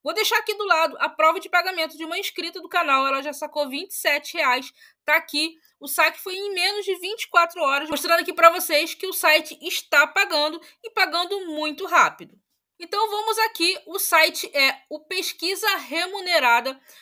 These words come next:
Como que é esse site? Vou mostrar aqui pra vocês, tá? A interface do site.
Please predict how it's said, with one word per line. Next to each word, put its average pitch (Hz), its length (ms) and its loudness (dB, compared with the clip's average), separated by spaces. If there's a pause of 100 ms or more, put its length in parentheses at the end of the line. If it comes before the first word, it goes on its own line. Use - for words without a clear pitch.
(120)
Como 427 320 -4
que 415 80 -4
é 381 80 -2
esse 392 180 -4
site? 269 540 2
Vou 247 160 -10
mostrar 320 340 0
aqui 330 140 0
pra 330 160 0
vocês, 311 480 -2
tá? 302 80 -4
A 277 60 -2
interface 277 600 -4
do 277 80 -16
site. 240 400 -2